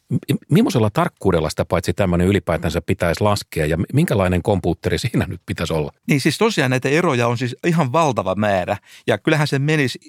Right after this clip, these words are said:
Speaker 2: aikamoiseksi säätämiseksi, jos jat-, joka kerta jatkuvasti alettaisiin niinku rakentamaan erilaisia korjausohjelmia, jos jonkun ryhmän inflaatio jossain tietyssä tilanteessa nyt sattuu kiihtymään.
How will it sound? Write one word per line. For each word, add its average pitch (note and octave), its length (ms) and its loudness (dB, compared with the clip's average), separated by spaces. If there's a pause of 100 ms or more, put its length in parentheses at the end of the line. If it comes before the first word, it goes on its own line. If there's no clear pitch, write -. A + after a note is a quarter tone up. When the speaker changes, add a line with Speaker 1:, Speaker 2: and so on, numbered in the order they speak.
Speaker 2:
aikamoiseksi A#2 760 0
säätämiseksi, G2+ 920 -2 (340)
jos - 180 -2 (100)
jat-, G#3+ 260 0
joka F#3 340 2
kerta B2+ 440 0
jatkuvasti A2+ 500 -2
alettaisiin A2+ 520 0
niinku G2 180 -2
rakentamaan G#2+ 540 0
erilaisia A2 360 0
korjausohjelmia, G2+ 1000 0 (320)
jos - 200 -2
jonkun C#3+ 360 2
ryhmän B2 420 0
inflaatio A#2+ 640 0
jossain A#2+ 500 0
tietyssä G#2+ 440 -4
tilanteessa G#2 560 0
nyt G2 140 -6 (100)
sattuu G#2+ 540 -2 (580)
kiihtymään. F#2+ 680 -4